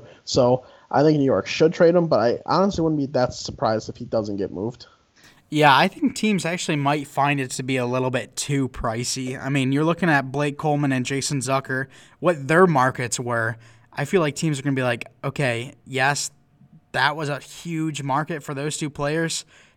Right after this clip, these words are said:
Speaker 2: Chris Kreider is, or New York's demanding even more for Chris Kreider. That's just not possible. And, uh, that wouldn't surprise me.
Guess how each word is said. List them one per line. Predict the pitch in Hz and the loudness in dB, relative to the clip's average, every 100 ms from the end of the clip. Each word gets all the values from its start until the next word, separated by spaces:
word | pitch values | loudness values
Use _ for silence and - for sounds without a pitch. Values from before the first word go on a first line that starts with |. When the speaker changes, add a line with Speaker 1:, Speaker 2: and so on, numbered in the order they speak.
| _ | _
Speaker 2:
Chris | - 170 | -4 -4
Kreider | - 156 151 160 160 156 170 - | -2 0 0 0 -2 -2 -10 -10
is, | 139 120 - - | -6 -6 -8 -10
or | - 143 | -8 -6
New | 131 | -2
York's | 151 156 160 | -2 -2 -4
demanding | - 139 139 147 135 | -6 -4 -2 -2 -2
even | 143 139 | -4 -4
more | 127 135 | -2 -4
for | - | -8
Chris | 139 151 143 | -8 -8 -6
Kreider. | 135 151 165 165 - _ _ _ _ | -2 0 0 -2 -8 _ _ _ _
That's | - 123 | -8 -6
just | 131 - - - | -6 -6 -10 -14
not | 127 131 113 123 | -4 -2 0 -2
possible. | - 110 117 - 117 113 - _ _ - | -4 -4 -6 -6 -6 -8 -12 _ _ -8
And, | 127 131 127 123 123 120 - - | 0 4 6 4 2 -4 -6 -6
uh, | 131 123 131 - _ - - - | -2 0 -2 -4 _ -20 -20 0
that | 156 185 | 2 4
wouldn't | 220 | 2
surprise | 196 - 180 190 180 | -2 2 4 4 2
me. | 202 202 | -4 -6